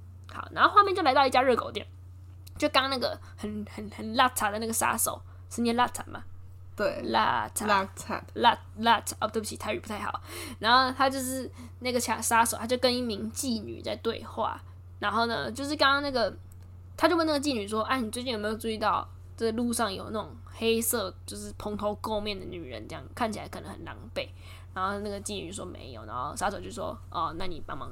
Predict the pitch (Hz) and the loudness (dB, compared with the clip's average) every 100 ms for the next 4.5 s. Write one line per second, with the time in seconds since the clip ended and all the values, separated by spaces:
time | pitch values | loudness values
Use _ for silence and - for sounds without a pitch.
0 | - - 196 - - 190 190 170 160 - | -12 -6 -6 -6 -8 -6 -6 -8 -6 -6
1 | 113 95 - - - - - - - - | -6 -10 -12 -10 -10 -10 -12 -8 -6 -8
2 | - - - - 247 311 359 262 285 277 | -10 -8 -8 0 10 12 12 10 8 8
3 | 277 269 233 240 - - 214 226 302 - | 6 4 0 -2 2 8 8 8 6 6
4 | 240 226 208 214 196 | 4 4 0 0 0